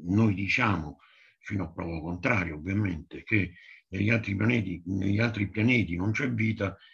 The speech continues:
e che negli altri pianeti difficilmente si è, si è potuta sviluppare una biosfera. Allora, il primo problema, eh, dicevo, parlavo dei fondamentali, è dove è finito il carbonio sottratto dall'aria,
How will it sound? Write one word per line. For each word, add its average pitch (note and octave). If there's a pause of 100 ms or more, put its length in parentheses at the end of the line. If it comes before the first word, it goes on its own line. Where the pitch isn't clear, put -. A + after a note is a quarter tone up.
(120)
e G2
che -
negli F#2+
altri A2
pianeti F#2
difficilmente G#2 (280)
si E2+
è, E2+
si G2+
è F2+
potuta A2
sviluppare E2 (220)
una G2
biosfera. - (2000)
Allora, B2
il -
primo E3+
problema, D3+
eh, -
dicevo, F#2
parlavo F#2+
dei F2
fondamentali, G#2
è G#2+ (680)
dove B2+
è C#3+
finito C#3
il G#2+
carbonio A#2
sottratto G#2
dall'aria, E2